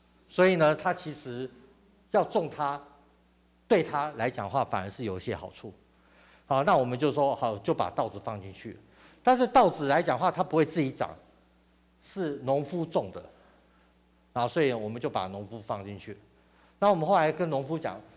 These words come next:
为什么这个地方的稻子会有大田鳖？因为这农夫不，他不用农药，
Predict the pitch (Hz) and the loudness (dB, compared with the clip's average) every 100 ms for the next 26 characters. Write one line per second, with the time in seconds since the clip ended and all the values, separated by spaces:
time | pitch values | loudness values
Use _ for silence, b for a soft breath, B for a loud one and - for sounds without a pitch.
0 | b - 165 233 180 160 214 180 185 165 | b -12 0 0 2 2 2 2 2 0
1 | 160 139 170 127 110 104 147 107 123 110 | 0 2 2 0 -4 -6 -6 -4 -4 -6
2 | 107 110 110 b b 185 165 180 135 127 | -10 -10 -12 b b -4 -2 -2 -2 -2
3 | 131 143 - - 156 120 120 113 90 92 | -4 -10 -10 -6 -4 -2 -4 -6 -10 -10
4 | 101 | -10